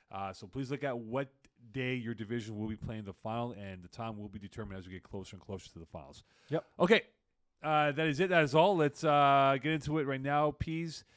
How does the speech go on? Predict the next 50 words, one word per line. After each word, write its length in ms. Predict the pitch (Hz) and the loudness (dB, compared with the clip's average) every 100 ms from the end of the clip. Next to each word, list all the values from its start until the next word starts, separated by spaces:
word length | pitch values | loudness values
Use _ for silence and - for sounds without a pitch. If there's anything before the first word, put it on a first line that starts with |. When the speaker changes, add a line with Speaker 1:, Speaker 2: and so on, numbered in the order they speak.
| _ _ - | _ _ -2
Speaker 1:
Uh, 100 | 135 | 2
the 100 | 160 | 4
co-eds. 680 | 170 185 202 - - - 120 | 8 8 8 6 -6 -12 -6
Um, 540 | 127 127 127 123 123 113 - | 0 2 2 0 -4 -14 -10
we'll 180 | 143 143 | -6 -6
talk 240 | - 190 | 0 0
about 120 | 180 | 0
the 40 | 147 | -6
Scotts 320 | - 156 - | 0 0 2
Tots 260 | 156 143 | 0 0
Tigre 340 | - 139 143 135 | -2 -2 0 0
game, 340 | 123 127 127 | 0 -4 -4
which 200 | 120 113 | -8 -6
is 140 | 113 110 | -6 -4
a 160 | 107 | -4
key 160 | 104 131 | -4 -4
one 220 | 123 120 | -4 -6
coming 160 | - 113 | -6 -8
up 80 | 101 | -8
this 180 | 104 | -8
week. 200 | 139 156 - | -4 -4 2
But 260 | 165 170 - _ _ _ _ _ - | 6 6 4 _ _ _ _ _ -2
the 80 | |
big 180 | 127 269 | 2 4
one, 200 | 269 156 | 6 6
though, 220 | 123 120 | 6 4
is 460 | 127 127 123 113 107 120 _ _ _ _ - | 4 2 0 -2 -10 -16 _ _ _ _ -2
perhaps 360 | 151 220 233 | 0 2 2
you're 120 | 220 151 | 4 4
right, 200 | 165 - | 4 2
Peas, 320 | 117 82 82 | -8 -10 -10
about 280 | 107 120 120 | -6 -4 -4
the 60 | |
Vultures 720 | 98 127 151 - 76 - - _ _ _ _ _ _ _ _ | -2 -2 -2 -8 -16 -18 -20 _ _ _ _ _ _ _ _
being 120 | 123 | -6
Speaker 2:
So, 100 | 123 - | -4 -4
Speaker 1:
false 220 | 127 120 | -4 -4
kings. 180 | - 113 214 | -6 -6 4
Speaker 2:
I 100 | 208 | 6
never 220 | 220 208 | 8 6
said 320 | - 165 135 | 4 2 2
false 260 | - 113 - | 0 -2 -2
kings, 280 | - - - | -10 -12 -12
to 100 | 117 | -8
be 100 | 110 | -8
fair. 300 | - - 135 | -8 -12 -6
Speaker 1:
Well, 220 | 143 120 | -2 -2
this 100 | 123 | -2
is 80 | 120 | -2
what, 160 | 113 | -2